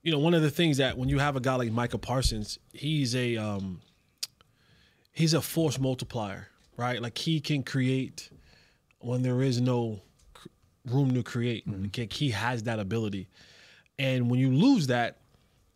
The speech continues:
Speaker 1: you, you now have to kinda go back to just the fundamentals of what you do, because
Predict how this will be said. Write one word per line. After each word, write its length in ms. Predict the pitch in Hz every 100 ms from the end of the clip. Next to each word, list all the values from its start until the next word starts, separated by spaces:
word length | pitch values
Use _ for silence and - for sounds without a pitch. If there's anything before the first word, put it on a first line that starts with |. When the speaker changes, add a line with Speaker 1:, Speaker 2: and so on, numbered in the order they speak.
| -
Speaker 1:
you, 460 | 131 151 170 139 -
you 180 | 135 170
now 380 | 147 143 175 156
have 280 | 151 143 -
to 80 |
kinda 300 | 139 147 135
go 240 | 107 123 135
back 400 | 107 135 127 -
to 160 | - 120
just 420 | 104 131 113 -
the 80 | 110
fundamentals 760 | - - 147 143 127 135 127
of 140 | 117 107
what 260 | 120 -
you 80 | 120
do, 260 | 101 120 107 - - - -
because 420 | 143 175 143 120